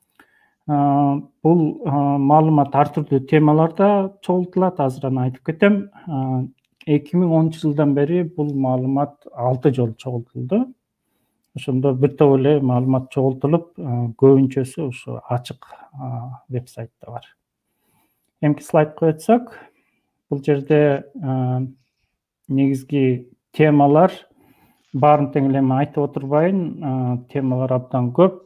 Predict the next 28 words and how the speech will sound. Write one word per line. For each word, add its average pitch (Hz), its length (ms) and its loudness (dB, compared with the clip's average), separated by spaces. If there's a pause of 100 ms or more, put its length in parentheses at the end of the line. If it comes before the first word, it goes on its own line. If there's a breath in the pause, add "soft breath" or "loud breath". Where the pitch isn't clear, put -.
(140)
Бул, 120 360 -6
а, 123 400 -8 (380)
жеке 139 260 2
адамдын 139 440 4
деңгээлинде, 139 640 0 (160)
анан, 120 240 -4 (200)
а, 127 480 -8
үй 139 240 -4
чарбасынын 147 640 -2
деңгээлине, 139 560 -2
эми 127 140 0
үй 135 100 -8
чарбасы 135 460 0
дегеним 127 420 0
үй, 120 200 -2 (680)
үй 123 120 -2
бүлөсү 120 440 -2
да. 135 220 -6 (640 soft breath)
Анан 127 340 0
ошо 117 220 -10
айыл 135 340 2
болобу 131 300 0
же 127 160 -6
шаар 123 320 0
болобу, 123 300 -2
ошонун 117 260 -6
деңгээлинде 120 540 -6
маалымат 120 440 -6